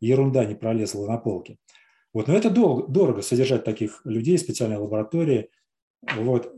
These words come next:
тем более, что продукты быстро разбираются. И уже вот как бы, пока ты там свои эксперименты сделаешь лабораторные,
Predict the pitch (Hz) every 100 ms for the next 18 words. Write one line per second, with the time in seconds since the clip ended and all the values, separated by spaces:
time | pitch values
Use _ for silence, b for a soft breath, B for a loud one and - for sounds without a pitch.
0 | 190 - 139 185 185 135 - 139 127 131
1 | 151 170 120 139 - 123 117 131 123 92
2 | 82 - - _ _ _ _ - 107 110
3 | 117 147 117 110 - - - 107 104 98
4 | b b - 180 180 135 127 135 123 -
5 | 135 131 113 - - _ - 110 160 143
6 | 95 - - 151 101 101 107 104 104 92
7 | 87